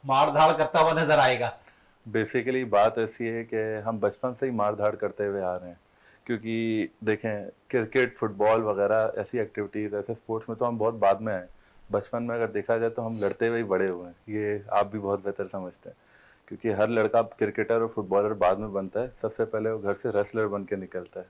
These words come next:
Speaker 2: देखा होगा बच्चे आपस में कैसे लड़ रहे होते हैं। और इसी तरह wrestling का जुनून हमारे अंदर बचपन से इसीलिए कि हम बचपन में क्या करते थे, just like मैं हूँ, मेरे कुछ friends थे, हमने मिल मिला के एक चीज़, मतलब, wrestling type की ring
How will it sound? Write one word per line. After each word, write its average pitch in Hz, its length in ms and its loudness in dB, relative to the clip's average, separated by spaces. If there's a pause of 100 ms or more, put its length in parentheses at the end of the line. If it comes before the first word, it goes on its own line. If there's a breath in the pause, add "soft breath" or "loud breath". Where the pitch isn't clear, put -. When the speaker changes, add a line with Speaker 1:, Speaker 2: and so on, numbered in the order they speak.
(160)
Speaker 2:
देखा 101 260 4
होगा 143 160 4
बच्चे 123 260 2
आपस 120 260 4
में 127 100 0
कैसे 110 220 0
लड़ 101 180 2
रहे 101 140 0
होते 101 200 -10
हैं। 98 80 -14 (640 soft breath)
और 104 160 0
इसी 110 120 -4
तरह 120 320 2
wrestling 113 280 -2
का 117 60 -2
जुनून 107 280 -6
हमारे 101 320 -2
अंदर 110 140 -4
बचपन 107 420 -6
से 110 120 -4
इसीलिए 104 440 -8
कि 101 380 -6
हम 101 220 -12
बचपन 101 300 -6
में 107 160 -8
क्या 101 200 0
करते 104 260 -8
थे, 101 180 -8
just 98 180 -10
like 104 280 -6 (400)
मैं 98 220 -6
हूँ, 98 300 -10
मेरे 101 140 -4
कुछ 101 160 -8
friends 101 440 -10
थे, 101 40 -2 (540 soft breath)
हमने 110 220 -4
मिल 107 180 -6
मिला 104 300 4
के 104 220 0
एक 101 80 0
चीज़, 107 340 -4 (100)
मतलब, 101 360 -4
wrestling 101 340 -2
type 104 280 -4
की 107 80 -4
ring 107 360 -6